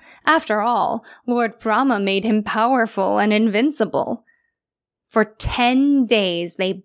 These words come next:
battled with a ferocity never before seen on earth. Mahishasura shifted from one animal form to the next, but could not gain the upper hand over Goddess Durga and her ten weapons, each clasped in one of her ten powerful arms.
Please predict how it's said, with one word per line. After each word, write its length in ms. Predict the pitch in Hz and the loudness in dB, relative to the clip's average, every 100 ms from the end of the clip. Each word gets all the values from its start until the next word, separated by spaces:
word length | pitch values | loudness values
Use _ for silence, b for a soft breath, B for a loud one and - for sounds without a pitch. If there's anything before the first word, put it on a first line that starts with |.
| _ | _
battled 480 | 190 202 247 247 233 | 0 0 2 0 2
with 180 | 233 214 | -2 -2
a 40 | |
ferocity 680 | - 185 185 208 - 220 214 | -4 0 2 0 -2 -4 -2
never 400 | 214 214 233 269 | 0 0 2 2
before 380 | 247 247 214 214 | 2 0 0 0
seen 340 | - 190 190 | 0 -2 -2
on 160 | 180 175 | -2 -2
earth. 380 | 170 160 - _ B B B B - | -2 -4 -10 _ B B B B -2
Mahishasura 880 | 226 233 269 285 269 262 247 233 233 | 0 2 2 0 0 0 2 2 0
shifted 600 | - 262 254 277 254 214 | -2 -2 -2 0 0 2
from 260 | 214 208 | 0 2
one 300 | 202 214 262 | 2 2 2
animal 440 | 277 226 233 226 226 | 2 0 2 2 0
form 480 | - 214 202 202 | -2 0 0 0
to 120 | 202 196 | -2 -2
the 80 | |
next, 480 | 208 202 185 - - B B B | 0 2 0 -2 -14 B B B
but 240 | - 247 - | -2 -2 -4
could 300 | - 311 302 | -2 0 2
not 440 | 269 226 240 - | 2 2 0 -2
gain 380 | 214 214 247 226 | -2 2 2 2
the 160 | 208 - | 0 0
upper 260 | 202 196 | 0 0
hand 440 | 196 208 208 185 - | 0 0 0 0 0
over 340 | 196 190 202 | 0 0 -2
Goddess 420 | 196 190 190 - | 2 0 -2 -8
Durga 320 | - 196 196 | -2 -2 2
and 280 | 190 170 196 | 2 2 -2
her 120 | 196 | -4
ten 420 | 196 - 185 185 180 | -8 -6 -6 -4 -4
weapons, 560 | 180 - 175 175 180 - | -6 -4 -6 -6 -10 -8
each 280 | 202 - | -8 -8
clasped 640 | - 190 185 185 - - - | -4 0 0 -2 -8 -14 -4
in 220 | 220 208 | -2 0
one 160 | 190 190 | 0 -2
of 120 | 185 | -2
her 100 | 196 | -4
ten 600 | - - 180 185 185 180 | -4 -4 -2 -2 -4 -6
powerful 600 | - 185 185 185 - 190 | -2 0 0 -2 -2 0
arms. 560 | 185 196 175 175 180 | 2 2 0 -4 -8